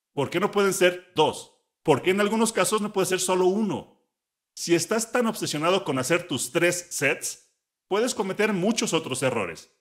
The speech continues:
De nuevo, únete y ve si has hecho algunas de estas cosas. Haces tu primer set y te dices a ti mismo, "Nunca podré hacer tres sets con este peso".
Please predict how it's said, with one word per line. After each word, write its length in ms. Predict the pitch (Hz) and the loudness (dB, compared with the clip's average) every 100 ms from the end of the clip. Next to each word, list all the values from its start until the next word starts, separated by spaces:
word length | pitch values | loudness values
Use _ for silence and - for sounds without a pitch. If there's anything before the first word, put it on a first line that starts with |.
| _ | _
De 120 | 135 | -4
nuevo, 300 | 180 214 117 - | 0 0 0 2
únete 360 | 196 220 233 | 2 2 0
y 60 | 247 | -2
ve 140 | 170 | -2
si 100 | 180 | -2
has 100 | 180 | -2
hecho 160 | 180 185 | -2 -2
algunas 280 | 156 139 117 | 0 0 -2
de 60 | |
estas 200 | 123 165 | -4 -4
cosas. 560 | - 269 - - - _ _ _ - | -4 -8 -8 -12 -14 _ _ _ -2
Haces 300 | 180 233 208 | -2 -2 -6
tu 80 | |
primer 300 | 156 165 196 | -6 -2 -2
set 200 | 196 220 | 2 0
y 40 | 220 | 0
te 160 | 160 | 0
dices 260 | 151 165 180 | 0 0 -4
a 120 | 143 | -6
ti 100 | 151 | -4
mismo, 640 | 151 143 123 104 - _ - | -4 -2 -2 -6 -10 _ -6
"Nunca 320 | 175 214 240 | -4 0 0
podré 200 | 160 156 | 2 2
hacer 220 | 180 185 | 2 0
tres 240 | - 165 185 | 0 0 2
sets 260 | 185 220 | 2 0
con 180 | - 117 | -2 -4
este 160 | 113 113 | -4 -4
peso". 320 | - 98 | -6 -8